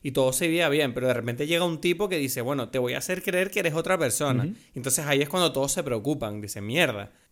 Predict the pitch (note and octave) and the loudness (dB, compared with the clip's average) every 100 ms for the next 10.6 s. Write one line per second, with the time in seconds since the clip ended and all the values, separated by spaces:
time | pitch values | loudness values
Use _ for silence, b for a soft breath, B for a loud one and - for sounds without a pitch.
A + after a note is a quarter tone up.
0 | _ _ _ - D#3+ F#3+ F3+ F#3 F3+ D#3 | _ _ _ -2 4 4 4 2 0 2
1 | F3 F#3+ D3+ C3+ C3 B2+ B2 C#3+ C#3+ F3+ | 2 2 2 2 0 0 0 2 4 4
2 | B2+ G#2 - F3 F#3 F3+ F3+ F3+ F3 C3 | 2 -2 0 2 2 0 -2 -2 0 0
3 | A2+ A#2 G#2+ B B A#2 A2+ D3 F3+ E3+ | 0 -2 -4 B B 2 4 6 6 6
4 | E3+ D#3+ C#3+ G2+ G#2 F#2+ G#2+ B2 B2+ D3+ | 6 6 2 -2 -4 -4 -2 2 4 4
5 | E3 D#3+ D#3+ D#3 D3+ D3+ C#3+ E3 D3 C#3+ | 4 4 4 2 2 0 2 0 0 2
6 | C#3 C#3 C#3+ D3+ D3 C#3+ A2 - G#2 G#2+ | 2 0 0 -2 0 0 0 0 0 0
7 | C3+ D3 C3+ A2 G2 A2 G2+ G2 G2 B2 | 0 2 2 2 0 2 0 2 0 0
8 | - - A2 G#2+ G#2+ G2+ G2+ C3+ C3 F#2+ | -2 0 2 4 4 2 2 2 2 2
9 | F#2 G#2+ A2 C3+ G#2 F2 F#2 A2 G2+ E2+ | 2 2 2 2 0 0 2 4 2 0
10 | A2 G#2 F2+ F2+ F2 b | -2 -2 0 -2 -2 b